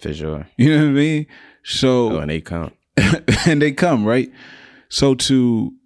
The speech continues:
Speaker 2: one, make sure you have the cash reserves. And two, be, be get in a space where you're comfortable and can really understand what your earning potential is and how much
Speaker 1: Mm-hmm.
Speaker 2: you can earn per month and all that stuff.
Speaker 1: Mm-hmm.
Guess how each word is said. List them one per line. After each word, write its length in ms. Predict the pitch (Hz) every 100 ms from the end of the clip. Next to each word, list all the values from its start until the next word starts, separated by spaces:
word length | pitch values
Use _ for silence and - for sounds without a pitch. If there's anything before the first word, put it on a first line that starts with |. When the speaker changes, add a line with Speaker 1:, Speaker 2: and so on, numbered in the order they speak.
| -
Speaker 2:
one, 580 | 113 139 160 143 135 117
make 140 | 120
sure 140 | - 120
you 100 | 117
have 140 | 104
the 60 | 98
cash 360 | - 110 107
reserves. 680 | 104 95 95 92 92 92 - _ - _ -
And 120 | 104
two, 480 | - 160 151 120 - _ - 104 _ _
be, 100 | 120
be 320 | 107 - 110 107
get 120 | 127
in 60 | 123
a 60 | 107
space 400 | - 113 107 113
where 120 | 101
you're 160 | 95
comfortable 720 | 92 - 113 - 107 107 101
and 240 | 95 92 104 _ _ _ _ _ _ _ _ -
can 220 | 120 107
really 680 | 104 120 117 113 110 107 - _ -
understand 1000 | 123 117 - - 110 110 110 104 - - _ _ _ _ _ _
what 420 | - 107 123 - _ _
your 180 | 117 110
earning 300 | 107 120 123
potential 600 | 127 127 131 123 123 120
is 320 | 120 117 113 101
and 180 | 101
how 140 | 104 110
much 160 | 110 85
Speaker 1:
Mm-hmm. 80 | 107
Speaker 2:
you 40 |
can 200 | 107 98
earn 260 | 107 110 107
per 180 | 107
month 280 | 95 110 120
and 120 | 123
all 120 | 127 127
that 120 | 131
stuff. 300 | - 135 135
Speaker 1:
Mm-hmm. 340 | 78 78 78